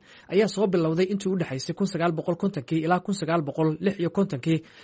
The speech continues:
shir ka dhacay magaalada Minsk ee caasimaddii Belarus. Tusaale ahaan, shaqada uu caqligan qaban karo ayaa waxaa ka mid ah aqoonsiga codadka, kombiyuutarada lagu arko uurku jirta, u kala turjumidda luuqado kala duwan,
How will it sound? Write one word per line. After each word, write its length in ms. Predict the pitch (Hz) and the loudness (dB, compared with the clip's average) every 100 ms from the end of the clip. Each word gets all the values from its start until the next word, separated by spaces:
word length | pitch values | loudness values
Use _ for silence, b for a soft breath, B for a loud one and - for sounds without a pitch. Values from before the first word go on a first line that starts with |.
| - | -4
shir 160 | - 202 | -2 0
ka 100 | 196 | -2
dhacay 220 | 160 175 | 0 2
magaalada 400 | 170 160 180 175 | 2 2 2 2
Minsk 380 | 170 180 - - | 2 0 -2 -6
ee 140 | 160 | -4
caasimaddii 640 | 135 147 - 151 147 151 135 | -2 -2 -2 -4 -2 0 2
Belarus. 640 | 170 170 147 135 - - _ _ - | 4 4 2 -2 -6 -12 _ _ -12
Tusaale 300 | 131 127 123 | -4 -2 0
ahaan, 260 | 139 160 156 B | 2 2 0 B
shaqada 380 | - 165 214 196 | -6 0 2 2
uu 80 | 175 | 2
caqligan 440 | 202 196 165 160 | 2 2 2 0
qaban 220 | 165 202 196 | 0 0 0
karo 200 | 135 147 | 0 0
ayaa 200 | 160 170 | 2 2
waxaa 240 | 190 170 | 0 -2
ka 100 | - | -2
mid 160 | 170 131 | -2 0
ah 120 | 151 b b | 0 b b
aqoonsiga 560 | 165 - 196 208 190 170 | -10 0 0 2 0 0
codadka, 360 | 151 196 196 - - b - | 2 0 0 -6 -8 b -12
kombiyuutarada 640 | 120 127 127 143 175 165 151 151 | -8 -6 -6 -2 2 2 2 0
lagu 240 | 151 185 | 0 0
arko 280 | 165 160 190 | -2 -4 -2
uurku 260 | 170 147 151 | 0 -2 -2
jirta, 320 | 165 196 131 - b b - | 0 0 -4 -8 b b -10
u 60 | |
kala 180 | - 165 | -2 -2
turjumidda 580 | 165 170 147 175 214 180 | 0 -4 0 2 4 4
luuqado 400 | 160 156 - 202 | 2 2 0 -2
kala 200 | 196 123 | -2 -6
duwan, 300 | 117 139 151 | -2 0 0